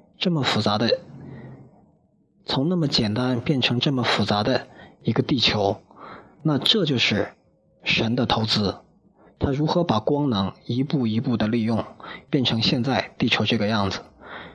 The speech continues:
这个机制就是神的投资的机制。而我们过去做的所有的事情，总结下来就是从，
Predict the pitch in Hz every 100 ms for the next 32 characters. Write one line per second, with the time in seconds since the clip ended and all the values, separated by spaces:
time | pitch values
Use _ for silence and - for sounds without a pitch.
0 | - - - 180 127 123 123 127 - -
1 | 127 113 - - 117 156 156 - - 117
2 | 123 - 113 107 - 127 131 127 - -
3 | _ _ - - - - - - 151 147
4 | 110 127 214 180 185 165 147 113 - 127
5 | 110 107 117 - - - - - - 117
6 | 110 113 123 95 95 - - - 127 113
7 | 110 117